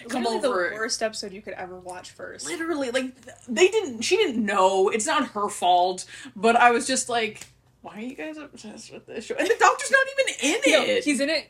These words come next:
Speaker 2: for, like, two seconds because
Speaker 1: Yeah.
Speaker 2: of Cat, like, there was an issue with
Speaker 1: It's scheduling.
Speaker 2: scheduling
Speaker 1: It,
Speaker 2: and,
Speaker 1: it's,
Speaker 2: and budget.
Speaker 1: it's because they have to, there's a certain amount of time that they're supposed to have off, basically,
Speaker 2: Mm-hmm.
Speaker 1: because that's how they save money.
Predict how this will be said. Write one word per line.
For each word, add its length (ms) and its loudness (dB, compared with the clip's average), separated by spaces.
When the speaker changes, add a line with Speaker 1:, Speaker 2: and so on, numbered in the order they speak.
Speaker 2:
for, 340 -2
like, 180 -2
two 120 -10
seconds 480 -10
because 320 -2
Speaker 1:
Yeah. 100 -4
Speaker 2:
of 80 -16
Cat, 340 -6
like, 300 -4
there 140 -4
was 120 -8
an 100 -8
issue 300 -8
with 300 -10
Speaker 1:
It's 240 4
scheduling. 560 0
Speaker 2:
scheduling 500 4
Speaker 1:
It, 40 0
Speaker 2:
and, 140 0
Speaker 1:
it's, 280 2
Speaker 2:
and 120 -4
budget. 400 -4
Speaker 1:
it's 140 0
because 340 -2
they 80 2
have 260 2
to, 140 -6
there's 160 0
a 20 -2
certain 560 -2
amount 400 -2
of 100 -10
time 300 -4
that 140 -8
they're 260 -6
supposed 480 -6
to 60 -8
have 180 -2
off, 400 -10
basically, 640 -4
Speaker 2:
Mm-hmm. 80 -20
Speaker 1:
because 200 -2
that's 180 -2
how 80 -6
they 140 -4
save 300 -2
money. 520 -8